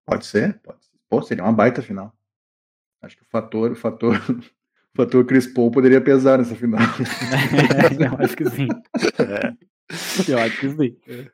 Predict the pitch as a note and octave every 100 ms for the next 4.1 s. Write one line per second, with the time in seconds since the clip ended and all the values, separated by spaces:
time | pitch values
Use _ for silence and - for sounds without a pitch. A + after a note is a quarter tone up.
0 | _ - A#2 A2+ A2+ D3+ D#3+ - C3+ D#3
1 | D3+ D3 D#3 E3+ C3 - D3 D#3+ D#3+ D#3
2 | D#3 D#3 D#3 C#3+ C3+ C3+ A#2 - _ _
3 | _ _ F2+ F2 F#2 - _ G2+ A2 -
4 | C3+